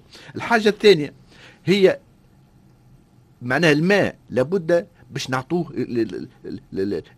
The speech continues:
une utilisation rationnelle de l'eau. الحاجة الثالثة هو لابد المواطنين يل-، يلقوا الماء. مش معقول في لو بوتابل ولا السينيسمون اليوم في الرورال كي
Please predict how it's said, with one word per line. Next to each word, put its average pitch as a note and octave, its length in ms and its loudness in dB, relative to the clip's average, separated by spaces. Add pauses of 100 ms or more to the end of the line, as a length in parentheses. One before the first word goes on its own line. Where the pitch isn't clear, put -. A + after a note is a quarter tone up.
une D3 300 -4
utilisation C#3+ 460 -2
rationnelle D#3+ 800 4
de G#2+ 40 -2
l'eau. G#2 160 -2 (340)
الحاجة F#3+ 320 0
الثالثة F#3+ 540 2 (320)
هو E3 260 4 (140)
لابد C#3 640 0
المواطنين C3 960 -2 (240)
يل-، G#3 200 -2
يلقوا F3+ 340 2
الماء. D3+ 220 0
مش E3+ 160 -8
معقول D#3 380 -2
في C#3+ 100 -10
لو D3+ 100 0
بوتابل D3 520 0 (180)
ولا D#3+ 120 0
السينيسمون D#3 720 -2
اليوم D3+ 260 4 (180)
في - 100 -2
الرورال E3 480 4 (500)
كي G#3+ 320 0